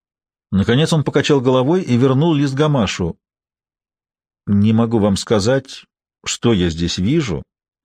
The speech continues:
но могу сказать, чего не вижу. Не вижу григорианского хорала». «Почему вы так уверены?» Люк улыбнулся. «Песнопения пишутся по строгим правилам. Ну, как сонет или хайку.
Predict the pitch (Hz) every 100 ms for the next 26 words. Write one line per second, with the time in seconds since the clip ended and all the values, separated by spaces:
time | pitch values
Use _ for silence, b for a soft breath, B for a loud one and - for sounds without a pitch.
0 | _ _ _ _ _ - 104 87 92 92
1 | 92 92 104 - 120 139 143 131 135 143
2 | 170 151 85 76 76 - _ 98 95 98
3 | 127 160 175 160 143 139 143 147 135 151
4 | 147 147 139 80 69 - _ _ _ _
5 | _ _ _ _ _ _ _ _ _ _
6 | - 95 113 147 156 160 180 170 85 73
7 | - B B B B B B B B _
8 | 113 170 190 180 214 170 135 98 - 90
9 | - _ _ - 113 123 180 214 185 139
10 | 196 190 170 - 131 - 131 151 143 -
11 | 104 80 67 69 73 _ _ _ _ _
12 | _ 151 190 160 190 147 123 107 _ -
13 | 160 170 - 120 95 - 80 113